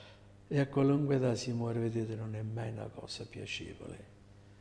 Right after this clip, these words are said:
Non è mai una cosa che è opportuna, ecco, diciamo così, non è opportuna, specialmente poi quando questa avviene in un'età anche più giovane,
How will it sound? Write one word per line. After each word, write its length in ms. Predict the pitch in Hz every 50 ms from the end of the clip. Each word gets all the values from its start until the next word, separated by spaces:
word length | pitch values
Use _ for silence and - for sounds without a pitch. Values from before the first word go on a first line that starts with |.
| - - - - - - - -
Non 180 | - 135 127 139
è 80 | 139
mai 260 | 143 151 170 175 185 180
una 240 | 165 151 147 143
cosa 500 | 135 - 160 160 156 156 - - 147 139
che 280 | 139 - 147 139 139 -
è 60 | - -
opportuna, 720 | 160 160 160 - 143 123 - - - 95 87 107 123 120
ecco, 240 | 101 - - -
diciamo 420 | 123 120 113 - 147 143 135 131 127
così, 340 | 123 123 120 - - - - - - - - - - - - -
non 220 | - 165 160 143
è 80 | 120 110
opportuna, 880 | 107 107 - - - 117 110 101 - - - - 107 101 - - - - - - - - - - - -
specialmente 840 | - - - - 165 156 147 - 190 175 - 110 107 117 113 131 143
poi 180 | 135 113 101 101
quando 320 | 101 104 101 - 135 -
questa 380 | 113 107 110 113 - - - 143
avviene 380 | 117 87 95 101 104 107 110 110
in 80 | 104
un'età 640 | 101 104 110 110 - 127 120 120 - - - - - - - - - - - - - - - -
anche 360 | 170 127 120 113 107 - -
più 220 | - - - 110 104
giovane, 480 | 104 120 143 139 117 - - - -